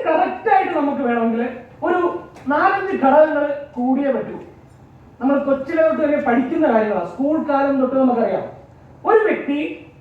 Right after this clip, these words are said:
അവൻ ഫിസിക്കലി, മെന്റലി നമ്മൾ ആരോഗ്യവാനായിട്ട് ഇരിക്കണമെങ്കിൽ ഒരു അഞ്ച് കാര്യങ്ങൾ വേണം. സ്കൂളിൽ പഠിക്കാനുള്ള ഏതൊക്കെയാ കാര്യങ്ങൾ? നല്ല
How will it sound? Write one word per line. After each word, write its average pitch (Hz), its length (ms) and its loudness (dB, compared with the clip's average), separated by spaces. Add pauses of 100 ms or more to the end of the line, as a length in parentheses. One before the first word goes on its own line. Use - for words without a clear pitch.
(520)
അവൻ 403 160 0 (600)
ഫിസിക്കലി, 349 500 0 (340)
മെന്റലി 339 320 0
നമ്മൾ 381 140 0 (160)
ആരോഗ്യവാനായിട്ട് 381 680 0
ഇരിക്കണമെങ്കിൽ 262 400 -2 (320)
ഒരു 311 180 6
അഞ്ച് 349 300 2 (100)
കാര്യങ്ങൾ 277 400 2
വേണം. - 200 -4 (760)
സ്കൂളിൽ 392 420 2
പഠിക്കാനുള്ള 277 420 2 (400)
ഏതൊക്കെയാ 320 340 0
കാര്യങ്ങൾ? 262 320 2 (1040)
നല്ല 285 180 4